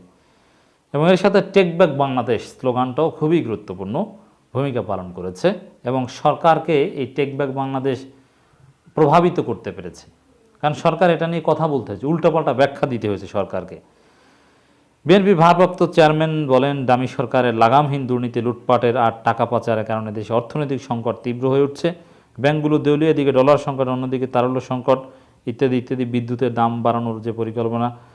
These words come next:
আহ, সেটাকে মরার উপর খাড়ার ঘা বলে সমালোচনা করেছেন, এবং কুইক রেন্টালের নামে সেই দুর্নীতির কথা তিনি আবারও তুলে ধরেছেন। আহ, এছাড়া বিএনপির উপর যে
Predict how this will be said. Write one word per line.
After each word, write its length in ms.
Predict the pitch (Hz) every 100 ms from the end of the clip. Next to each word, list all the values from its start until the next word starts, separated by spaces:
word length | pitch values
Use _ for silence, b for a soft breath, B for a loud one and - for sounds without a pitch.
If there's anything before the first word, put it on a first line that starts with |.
| b b b -
আহ, 420 | 107 104 104 110 - _
সেটাকে 320 | - 120 113
মরার 280 | 113 117 123
উপর 260 | 117 120 113
খাড়ার 360 | - 117 123 117
ঘা 220 | 113 117
বলে 200 | 117 113
সমালোচনা 500 | - 113 120 123 131
করেছেন, 400 | 131 143 143 220
এবং 400 | 160 139 131 131 B B B -
কুইক 280 | 214 208
রেন্টালের 420 | 180 160 156 147 139
নামে 220 | 131 123
সেই 160 | 123
দুর্নীতির 460 | 113 127 135 127 117
কথা 240 | 117 110
তিনি 220 | 110 110 107
আবারও 400 | 104 107 104 - b b b _
তুলে 160 | 127 135
ধরেছেন। 440 | 151 156 190 202 208 b b b b b b b b b b b _ _ _ _ _
আহ, 440 | 151 139 127 131 -
এছাড়া 320 | 151 180 175
বিএনপির 400 | 156 160 160 170
উপর 280 | 160 165 156
যে 420 | 160 160 165 160